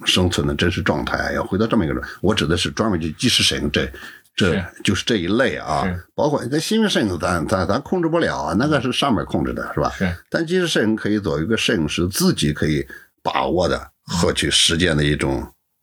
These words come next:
Speaker 1: 类型吧。
Speaker 2: 嗯。
Speaker 1: 你，你可以去这么做。
Speaker 2: 其实在这之前的很多摄影师在拍照片的时候，就是在街头扫街式的那种碎片化的拍摄，就没有一个就是像那，我印象，我印象最深的是看到的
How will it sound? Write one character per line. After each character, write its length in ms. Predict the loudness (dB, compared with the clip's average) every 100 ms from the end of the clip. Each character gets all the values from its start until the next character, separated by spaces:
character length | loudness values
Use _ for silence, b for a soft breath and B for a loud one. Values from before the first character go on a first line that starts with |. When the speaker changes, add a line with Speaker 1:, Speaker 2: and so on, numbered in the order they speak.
| _
Speaker 1:
类 280 | 0 0 0
型 240 | -2 -2
吧。 240 | -2 -4 -4
Speaker 2:
嗯。 180 | -2 0
Speaker 1:
你， 100 | 0
你 180 | 0 -2
可 180 | 0 0
以 80 | 2
去 140 | 0
这 100 | 0
么 80 | -2
做。 100 | 0
Speaker 2:
其 100 | 2
实 200 | 2 0 0
在 140 | 0
这 120 | 2 2
之 120 | 2
前 220 | 2 2
的 60 | 2
很 160 | 2
多 80 | 0
摄 140 | 2 2
影 80 |
师 120 | 2 0
在 100 | 0
拍 200 | 2 2
照 140 | 2
片 180 | 2 2
的 80 | 2
时 140 | 0
候， 260 | -2 -4 -6 B B B
就 120 | -2
是 80 | 0
在 100 | 0
街 200 | 2 0
头 140 | 2
扫 260 | 0 0 -2
街 180 | 0 0
式 140 | 2
的 100 | 2
那 100 | 4
种 140 | 2 0
碎 240 | 2 2
片 140 | 2 -2
化 140 | -2
的 80 | -4
拍 180 | -4 -4
摄， 180 | -4 -6 B B B
就 140 | 0
没 140 | 2 2
有 120 | 2
一 140 | 2
个 160 | 2 2
就 160 | 2
是 100 | 2 2
像 280 | 2 0 -4 -8
那， 280 | -4 -2 0
我 120 | 2
印 140 | 2 4
象， 180 | 2 2
我 240 | 0 2
印 140 | 2 2
象 160 | 2
最 100 | 2
深 160 | 0 2
的 80 | 0
是 140 | -2
看 200 | -2 0
到 140 | 0 -2
的 140 | -8